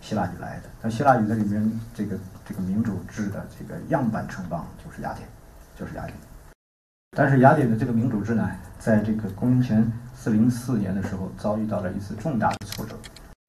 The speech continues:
就是我们知道雅典的这个政体和斯巴达的政体是不同的啊。如果说雅典的政体是德莫克拉西德先生的话，斯巴达政体是什么呢？关于斯巴达政体是什么，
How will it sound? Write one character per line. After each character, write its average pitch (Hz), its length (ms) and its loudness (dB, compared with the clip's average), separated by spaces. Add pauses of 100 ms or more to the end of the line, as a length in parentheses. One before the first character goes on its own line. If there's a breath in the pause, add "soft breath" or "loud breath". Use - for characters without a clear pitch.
(560)
就 110 40 2
是 104 280 0
我 92 80 -4
们 107 100 0
知 110 100 -2
道 101 180 0
雅 107 140 4
典 113 200 2
的 98 80 -4
这 107 100 -2
个 - 80 -4
政 104 180 0
体 87 140 -8
和 85 100 -10
斯 - 160 -14
巴 104 120 2
达 95 80 -2
的 98 60 -4
政 107 180 -4
体 - 160 -10
是 - 120 -16
不 123 60 -6
同 113 180 -6
的 - 360 -12
啊。 - 260 -8
如 131 100 -4
果 120 140 0
说 117 380 4
雅 98 180 6
典 95 140 2 (120)
的 90 80 -6 (760 loud breath)
政 110 120 0
体 98 160 -2
是 95 120 -8
德 107 100 -6
莫 110 100 0
克 107 120 -2
拉 107 120 2
西 110 180 -2
德 95 180 -2
先 117 140 2
生 98 120 0
的 92 80 -2
话， 87 160 -6
斯 - 140 -6
巴 113 100 4
达 117 100 2
政 113 160 0
体 101 120 -2
是 87 80 -10
什 90 120 -8
么 85 80 -8
呢？ 90 120 -2 (1500)
关 117 160 4
于 117 40 6
斯 113 140 4
巴 131 140 10
达 127 100 8
政 131 160 0
体 95 140 -2
是 - 100 -10
什 98 80 -6
么， 92 180 -4